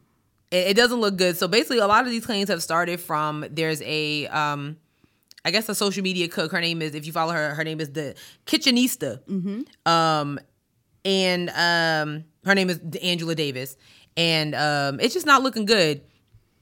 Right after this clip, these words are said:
Speaker 1: He made, like, several, several posts on, um, Twitter charging, um, with counts of misconduct by Wil-, uh, by Williams, and she cumulated the Darius Crooks hashtag.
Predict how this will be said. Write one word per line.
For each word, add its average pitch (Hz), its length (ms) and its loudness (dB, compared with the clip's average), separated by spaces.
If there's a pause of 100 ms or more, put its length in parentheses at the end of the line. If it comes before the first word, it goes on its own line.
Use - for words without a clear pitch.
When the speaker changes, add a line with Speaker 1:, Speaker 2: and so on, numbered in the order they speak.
(260)
Speaker 1:
He 226 180 2
made, 208 260 6
like, 160 340 0
several, 190 600 2
several 233 400 2
posts 196 200 0
on, 170 280 -4
um, 156 480 0 (260)
Twitter 170 280 0
charging, 156 560 2 (440)
um, 147 600 2 (180)
with 160 180 -6
counts 180 240 2
of 156 80 0
misconduct 170 500 2
by 165 120 4
Wil-, 160 320 0
uh, 151 420 0
by 147 180 0
Williams, 151 380 -2
and 143 140 -4
she 160 160 -4
cumulated 151 580 -4
the 143 80 -6
Darius 143 460 -4
Crooks - 280 -10
hashtag. 131 560 -6